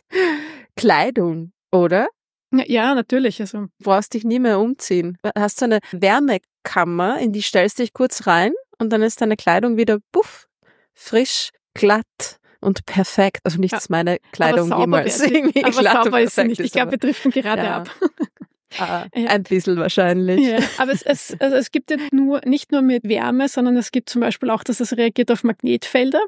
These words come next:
Speaker 2: Also es gibt auch magnetische,
Speaker 1: Mhm.
Speaker 2: ähm, eben elektrisch, habe ich schon gesagt. Und auch, das ist jetzt, äh, glaub ich, jetzt grad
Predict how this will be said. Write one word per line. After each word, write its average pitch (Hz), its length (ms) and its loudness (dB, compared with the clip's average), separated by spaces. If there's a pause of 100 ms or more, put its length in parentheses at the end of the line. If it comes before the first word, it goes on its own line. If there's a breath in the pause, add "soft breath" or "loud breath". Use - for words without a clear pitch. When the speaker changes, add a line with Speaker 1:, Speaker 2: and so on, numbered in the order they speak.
(120)
Speaker 2:
Also - 140 -4
es 220 80 -12
gibt - 160 -6
auch 196 80 -2
magnetische, 233 720 0
Speaker 1:
Mhm. 254 80 0
Speaker 2:
ähm, 220 220 0
eben 233 160 2
elektrisch, 226 400 0
habe 254 100 2
ich 254 80 -2
schon 254 140 -2
gesagt. - 220 -8 (260 loud breath)
Und 285 220 4
auch, 247 140 2
das 254 160 -2
ist 240 80 0
jetzt, 240 160 -4 (140)
äh, 220 120 -2
glaub 220 200 -2
ich, 202 60 -2
jetzt - 200 -4
grad 226 160 -2